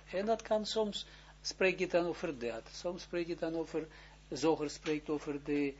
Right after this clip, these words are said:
Shoshana, over de lelie, weet je, over andere dingen. Over, maar dat is allemaal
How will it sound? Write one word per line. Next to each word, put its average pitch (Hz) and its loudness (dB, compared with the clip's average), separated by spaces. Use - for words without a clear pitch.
Shoshana, 131 0
over 131 -2
de 160 2
lelie, 131 0
weet 165 -4
je, 165 -4
over 180 4
andere 139 2
dingen. 127 -4
Over, 147 -4
maar 160 2
dat 226 6
is - 0
allemaal 226 4